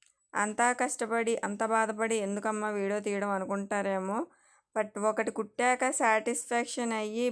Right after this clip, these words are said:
బాగుందని చెప్పి ఇంకొకటి ఇచ్చారంటే నాకు గుర్తుగా ఉండాలి కదా నేను ఎలా కుట్టానో. So,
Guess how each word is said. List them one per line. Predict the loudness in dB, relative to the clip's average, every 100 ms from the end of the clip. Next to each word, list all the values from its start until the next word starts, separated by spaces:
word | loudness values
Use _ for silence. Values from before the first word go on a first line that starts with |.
| 4
బాగుందని | 6 6 4 0 0 0 0
చెప్పి | -2 -2 -2
ఇంకొకటి | 0 0 0 -4
ఇచ్చారంటే | -8 0 2 2 0 -2 -2 0
నాకు | 2 0 0 -4 -4
గుర్తుగా | -6 -2 0 2
ఉండాలి | 2 0 0
కదా | 0 -2
నేను | -2 0
ఎలా | 0
కుట్టానో. | -4 -6 -2 0 0 -4 _ _ _ _
So, | -2